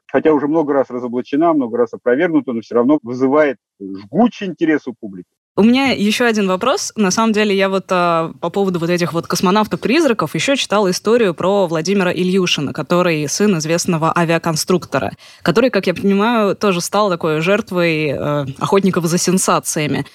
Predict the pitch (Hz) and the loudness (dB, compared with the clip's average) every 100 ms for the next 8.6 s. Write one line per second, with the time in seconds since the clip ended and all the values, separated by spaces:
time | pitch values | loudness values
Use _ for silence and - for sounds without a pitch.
0 | _ - 175 180 190 165 202 - 165 240 | _ 0 0 2 0 0 -2 -2 -2 0
1 | 254 226 202 185 180 208 208 175 175 190 | 0 2 2 0 0 0 0 -2 0 0
2 | 180 165 165 196 294 339 349 339 _ 190 | 0 -2 -2 0 0 0 -2 -4 _ 0
3 | 214 180 175 185 302 339 320 - 175 202 | 0 2 0 0 0 0 -2 -2 0 0
4 | 294 285 - 170 175 233 - - 190 196 | 0 -2 -2 -2 0 0 -2 -2 0 2
5 | 180 175 - 208 185 156 143 185 160 143 | 2 0 0 2 2 0 0 0 0 -4
6 | - 165 196 185 170 160 180 156 156 - | -8 -2 0 0 -2 -2 -2 -2 -6 -6
7 | 160 170 - 151 151 254 - - 208 165 | -6 -6 -4 -2 2 0 -2 -2 0 0
8 | - 180 220 240 226 175 | -4 0 2 2 2 0